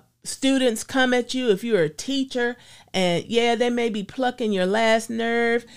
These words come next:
and yes, they may dis-, be dis-, disobedient, but when you walk in the Spirit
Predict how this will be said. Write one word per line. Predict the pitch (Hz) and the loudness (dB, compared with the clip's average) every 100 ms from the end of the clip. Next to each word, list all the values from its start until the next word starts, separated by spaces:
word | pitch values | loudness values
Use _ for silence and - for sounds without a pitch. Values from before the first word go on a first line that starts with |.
| - | -12
and | - 175 | -4 -2
yes, | 202 247 247 | 2 4 4
they | - 240 | 0 -2
may | 233 226 | 0 -2
dis-, | 196 226 - | 0 -2 -2
be | 185 226 | -4 2
dis-, | 208 220 - | 2 2 0
disobedient, | 170 240 269 185 180 208 226 233 233 240 240 - - - - | -2 -2 2 2 2 0 -2 0 0 0 -4 -12 -20 -20 -4
but | 202 196 185 | 2 2 2
when | 190 196 | 2 2
you | 233 339 | 4 2
walk | 262 262 262 | 2 0 -2
in | 202 | -4
the | 175 | -4
Spirit | 175 - 247 247 247 262 | -6 -6 -2 0 0 0